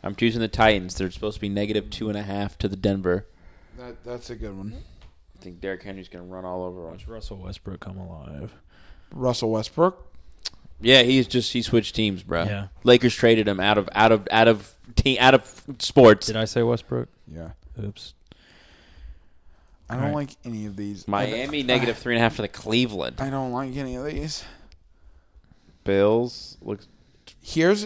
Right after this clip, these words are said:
Speaker 2: here's my hot
Speaker 1: The
Speaker 2: take.
Speaker 1: Giants beating the Texans
Speaker 2: Here's,
Speaker 1: by
Speaker 2: here's,
Speaker 1: more than four and a half?
Speaker 2: here's my hot take. I'm going the Commanders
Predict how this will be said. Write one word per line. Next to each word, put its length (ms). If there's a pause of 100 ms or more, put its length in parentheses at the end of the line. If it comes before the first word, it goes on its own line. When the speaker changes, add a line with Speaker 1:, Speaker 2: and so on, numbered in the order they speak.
Speaker 2:
here's 260
my 140
hot 240
Speaker 1:
The 60
Speaker 2:
take. 40
Speaker 1:
Giants 500
beating 440
the 80
Texans 400
Speaker 2:
Here's, 300
Speaker 1:
by 140
Speaker 2:
here's, 220
Speaker 1:
more 100
than 140
four 320
and 80
a 20
half? 200
Speaker 2:
here's 100
my 140
hot 240
take. 340 (2500)
I'm 200
going 280
the 80
Commanders 1000